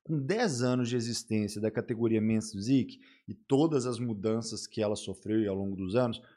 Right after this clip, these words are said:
como é que vão ser os próximos dez anos? Pra onde ela vai?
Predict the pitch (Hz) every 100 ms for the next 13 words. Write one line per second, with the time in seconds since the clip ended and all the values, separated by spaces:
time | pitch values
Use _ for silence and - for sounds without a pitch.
0 | - 277 339 262 247 214 190 175 - 160
1 | 151 143 127 127 110 92 90 80 - _
2 | _ _ - 320 285 135 101 82